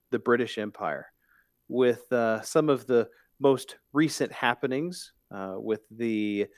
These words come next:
the leader, the Queen of, of England passing away. Uh, we thought it'd be interesting to kinda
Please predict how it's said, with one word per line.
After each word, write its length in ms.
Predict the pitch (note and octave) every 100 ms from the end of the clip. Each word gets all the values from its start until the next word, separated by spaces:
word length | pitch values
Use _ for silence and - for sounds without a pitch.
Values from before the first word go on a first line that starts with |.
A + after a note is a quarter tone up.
| _ _
the 80 | A#2
leader, 640 | A2 C3+ C#3+ D3+ D#3+ D#3
the 160 | - A2+
Queen 560 | - - C#3 C#3 E3 C#3+
of, 280 | A#2 A2 - -
of 320 | - A2 G2+ -
England 540 | C#3+ D3 D3 D3+ E3 E3 _ _ -
passing 440 | - B2+ C3 C3+
away. 500 | A#2 A2+ A#2 C3+ G3 _ _ _ _ _ _ _
Uh, 160 | B2 A2+
we 80 | B2
thought 160 | B2+
it'd 140 | A#2+ B2
be 100 | B2
interesting 380 | B2+ B2 C3
to 60 | A2+
kinda 360 | - B2+ A#2+